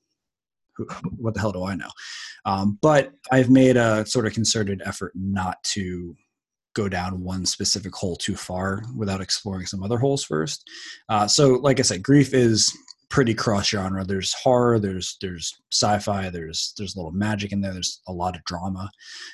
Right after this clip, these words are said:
Um, my storytelling philosophy is to tell stories about characters and wrap them in genres.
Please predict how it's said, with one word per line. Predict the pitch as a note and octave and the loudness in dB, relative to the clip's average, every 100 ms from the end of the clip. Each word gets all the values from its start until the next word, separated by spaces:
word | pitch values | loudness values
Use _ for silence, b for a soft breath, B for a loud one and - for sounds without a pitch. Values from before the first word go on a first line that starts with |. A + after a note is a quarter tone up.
| B | B
Um, | F#2 E2+ D#2+ C#2 - - B B B _ A#2+ | -8 -6 -8 -14 -18 -20 B B B _ 0
my | C3 C#3 C#3+ | 4 6 4
storytelling | C3 C#3+ C3+ B2+ B2+ A#2 | 4 4 4 4 2 0
philosophy | - A2+ G#2 - A2 G2+ | 0 -2 0 -2 -2 -4
is | F#2+ F#2 F2+ - | -4 -4 -4 -4
to | A2 | -6
tell | G2+ A2+ G2+ G2 F#2 | -4 -2 -2 -4 -4
stories | - A#2+ G#2+ G#2 | -2 0 0 0
about | G2 F2+ - | -4 -10 -6
characters | - A#2 A#2 D#3+ D#3+ - | -2 -2 -2 -2 -2 -2
and | G#2+ G2 | -4 -4
wrap | F#2+ G#2 - | -6 -6 -6
them | G#2 F2 | -6 -6
in | F#2+ A2+ | 0 0
genres. | A#2+ D3+ F3+ G3+ - - | 2 2 0 -2 -4 -12